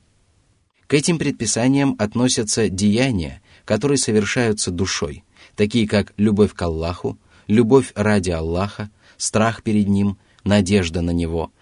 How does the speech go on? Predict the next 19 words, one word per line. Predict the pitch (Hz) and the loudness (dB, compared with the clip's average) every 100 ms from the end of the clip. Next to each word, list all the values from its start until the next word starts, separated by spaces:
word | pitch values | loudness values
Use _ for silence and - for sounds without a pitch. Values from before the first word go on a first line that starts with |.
| _ _ | _ _
покаяние | 110 107 107 101 107 110 113 | -4 0 2 4 4 2 0
перед | 120 117 | -2 -2
Ним | 110 113 110 | 0 -2 0
или | 113 123 120 | 2 2 2
упование | - 104 110 95 85 76 78 | -2 -4 -2 -2 -4 -6 -6
на | 78 | -8
Него. | 76 67 90 - _ _ _ _ _ _ _ | -8 -12 -16 -20 _ _ _ _ _ _ _
К | - | 2
ним | 131 160 | 2 2
также | 156 143 120 | 0 -2 -2
относятся | 131 101 107 120 123 107 110 | -2 -2 -2 -2 -2 -4 -2
обряды, | 98 90 123 123 107 | -2 0 0 0 -2
которые | 98 113 107 | -4 -2 -2
совершаются | 101 95 98 - 123 110 104 92 | -2 -2 -4 -2 -2 -2 -4 -6
телом, | - 139 113 64 - _ _ | -2 -2 -2 -4 -12 _ _
такие | 104 101 107 | -4 -2 0
как | - 92 | 0 -2
выплата | 98 107 98 90 87 | 0 -2 -2 -4 -4
закята | 85 80 123 131 82 | -4 -2 -2 -4 -6